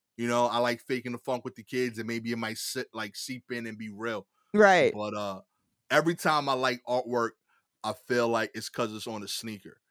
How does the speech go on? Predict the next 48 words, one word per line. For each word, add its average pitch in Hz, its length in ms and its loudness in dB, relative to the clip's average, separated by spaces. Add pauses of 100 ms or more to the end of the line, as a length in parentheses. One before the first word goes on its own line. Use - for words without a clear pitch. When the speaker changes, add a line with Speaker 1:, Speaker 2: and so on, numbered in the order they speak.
(680)
Speaker 1:
Like, 220 300 8
oh, 294 200 10
Speaker 2:
Okay, - 20 8
Speaker 1:
that 233 180 4
was, 262 140 10
Speaker 2:
I, 277 60 8
Speaker 1:
that 233 160 6
looks 233 200 8
Speaker 2:
I 302 80 10
Speaker 1:
dope. 294 240 6
Speaker 2:
saw, 269 340 10
um, 226 500 6 (200)
an 220 140 4
exhibit 226 360 4
about 208 300 4
sneakers, 214 500 2
Jordans 208 680 6
in 202 100 4
particular, 180 680 6 (340)
that 160 160 8
was 175 160 10
Speaker 1:
Okay. - 20 6
Speaker 2:
at, 160 280 8 (500)
uh, 175 160 10
Brooklyn 180 380 4
Museum. 156 360 4
I 160 100 8
went 190 180 8
with 185 140 2
Nate 185 220 6
Fridson. 170 560 4
<laughs> - 40 -10
We 262 100 12 (260)
went 427 220 8
and - 120 4
looked 381 280 8
Speaker 1:
Okay. 370 100 12
Speaker 2:
at, 392 100 4 (640)
at 294 180 6
all 294 280 6
of 285 80 -8
the 285 100 -2
Jordans 285 680 8 (140)
<laughs> - 140 0
under 302 240 4
glass. 208 680 6 (160)
It - 140 4
was, 262 260 0